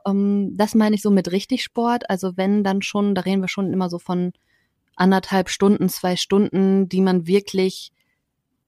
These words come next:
f-, was macht. Also ich sitz dann nicht nur irgendwie auf dem Fahrrad und radel da irgendwie rum, sondern, äh, richtig laufen, richtig Konditionstraining, bisschen Kraft dazwischen und natürlich auch,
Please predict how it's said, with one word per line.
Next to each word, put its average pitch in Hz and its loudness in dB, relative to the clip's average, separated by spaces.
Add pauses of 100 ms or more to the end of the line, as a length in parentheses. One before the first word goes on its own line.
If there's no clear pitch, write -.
(100)
f-, - -20
was 185 0
macht. 196 2
Also 170 -2
ich - -2
sitz 202 -2
dann 185 0
nicht 190 0
nur 196 2
irgendwie 185 -2
auf 175 -4
dem 185 0
Fahrrad 190 -4
und 185 -4
radel 180 -2
da 180 -4
irgendwie 180 -6
rum, 226 2
sondern, 190 -2
äh, - -8
richtig 185 -6
laufen, 175 -4
richtig 175 -10
Konditionstraining, 180 -4 (280)
bisschen 185 -4
Kraft - -6
dazwischen 175 -6 (320)
und 180 0
natürlich 185 0
auch, 180 -2